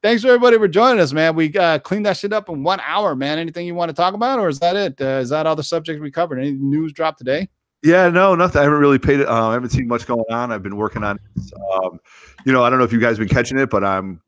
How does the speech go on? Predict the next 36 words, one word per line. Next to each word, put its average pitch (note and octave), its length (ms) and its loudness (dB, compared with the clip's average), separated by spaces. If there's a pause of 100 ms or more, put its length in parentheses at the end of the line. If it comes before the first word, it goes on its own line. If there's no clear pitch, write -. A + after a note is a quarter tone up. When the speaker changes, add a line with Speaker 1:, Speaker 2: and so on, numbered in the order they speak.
(120)
Speaker 2:
working A2+ 340 -2
on, G2 220 -2
um, F2+ 420 -8 (120)
Mutant A#2+ 460 -4
Monday, B2 340 0
episode A2 300 -2
number G#2 180 -2
five. B2+ 480 0 (380)
Speaker 1:
Yeah, A3+ 120 4
Speaker 2:
Wow. A#3 80 4
Speaker 1:
go B3 60 4
peep A#3+ 200 -4
that A#3+ 140 -6
shit A#3 160 -4
out, C4 160 -2
man. F3+ 260 -4
There's G3+ 160 -6
only, G#3 180 -6
like, G3 160 -4
Speaker 2:
What? E3 60 -2
Speaker 1:
a C#3+ 40 -2
hundred G3 360 0
and F#3+ 220 -8
fifty G3 260 -8
views G#3+ 280 -4
on C3+ 100 -2
that. A#2 120 -4
What's C#3 180 -8
up G#3 100 -4
with E3 120 -8
you C3 60 -10
people? G2+ 260 -6
Go D#3 140 2
Speaker 2:
Yeah, G3+ 60 0
Speaker 1:
check F#3 220 0
out. F#3 280 2